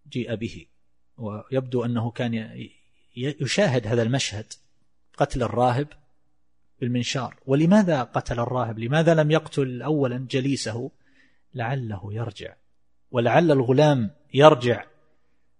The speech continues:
فقتل أصل هذا الداء في نظره، وهو الراهب الذي أفسدهم عليه في زعمه،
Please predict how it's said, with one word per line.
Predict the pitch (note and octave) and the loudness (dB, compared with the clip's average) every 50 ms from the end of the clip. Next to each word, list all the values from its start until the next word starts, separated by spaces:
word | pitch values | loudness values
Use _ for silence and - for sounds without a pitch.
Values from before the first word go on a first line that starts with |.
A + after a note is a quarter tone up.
| _ _ _ | _ _ _
فقتل | - - C3 - - F3+ - - D#3+ D3+ D3+ D3+ D3+ D#3 D#3+ D3 - _ _ _ _ - | -4 -2 -2 -2 -2 -6 -4 -2 -4 -4 -2 -4 -6 -6 -8 -12 -14 _ _ _ _ 6
أصل | E3 F3+ - - F3 E3+ E3+ F3 F3 F3 - - - _ _ _ _ _ _ _ _ _ _ _ _ _ _ _ _ _ _ _ _ _ _ _ _ _ _ _ _ _ _ _ _ _ | 6 6 6 4 6 6 6 4 4 -4 -12 -18 -20 _ _ _ _ _ _ _ _ _ _ _ _ _ _ _ _ _ _ _ _ _ _ _ _ _ _ _ _ _ _ _ _ _
هذا | - - C3+ A#2+ A#2+ A#2 | -4 -2 -2 0 0 -2
الداء | G#2+ G2 - D3+ C3+ - | -4 0 4 4 4 4
في | - - A#2+ A#2 | 2 -2 -2 0
نظره، | A2+ A#2 A2 G#2 G2 F#2+ G2 F#2+ - F#2+ F2+ - _ _ _ _ _ - | 0 0 0 0 -2 -4 -6 -8 -10 -14 -16 -16 _ _ _ _ _ -6
وهو | A#2 A#2+ C3 | 0 2 4
الراهب | B2 A#2 B2+ B2 A2+ G#2 A2+ G#2+ | 4 6 6 6 6 4 0 -2
الذي | A#2 A#2 A#2+ A#2 B2+ B2 A#2+ | 0 0 0 0 0 -6 -6
أفسدهم | - - - C#3+ A#2+ A#2 G#2 A#2+ A#2 A#2 | -8 0 0 0 0 2 0 0 -2 0
عليه | A2+ A#2 A#2+ B2+ B2 G#2 - _ _ _ _ _ _ _ _ _ | -2 -2 -2 -2 -4 -4 -6 _ _ _ _ _ _ _ _ _
في | - B2 | -6 -6
زعمه، | A2 A2+ A#2+ G#2+ G#2 G2+ G2 - G2+ G2 | -4 -2 -4 -4 -2 -6 -6 -6 -8 -12